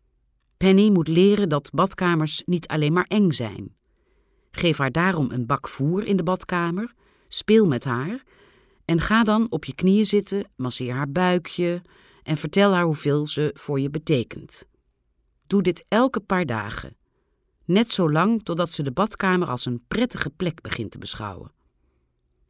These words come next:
Zorg ervoor dat de hele badkamervloer bedekt is met dikke badhanddoeken, zodat ze niet kan uitglijden, en laat de douche lopen zodat ze went aan het geluid van stromend water.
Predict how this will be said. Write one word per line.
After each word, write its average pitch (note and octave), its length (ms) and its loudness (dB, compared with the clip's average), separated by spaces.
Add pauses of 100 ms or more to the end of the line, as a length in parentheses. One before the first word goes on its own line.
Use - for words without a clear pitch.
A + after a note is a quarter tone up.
(560)
Zorg G#3+ 360 2
ervoor G#3 340 0
dat D#3+ 140 -2
de C3+ 60 -4
hele D#3 360 0
badkamervloer D3 760 -4
bedekt B2 420 -4
is - 240 -6
met C3 260 -8 (240)
dikke G3 300 0
badhanddoeken, G3+ 840 -2 (300)
zodat D3+ 280 -2
ze D#3 80 0
niet E3 160 2
kan A#2 160 -6
uitglijden, F#3 800 -4 (480)
en F3 160 4
laat G#3+ 220 4
de D3 120 -2
douche G3 300 0
lopen G3+ 320 2
zodat D3+ 300 -4
ze C#3+ 120 -4
went E3+ 320 -2
aan D3+ 120 -2
het C3+ 120 -4
geluid C3 400 -4
van D3 120 -4
stromend C#3 460 -2
water. G#2+ 440 -10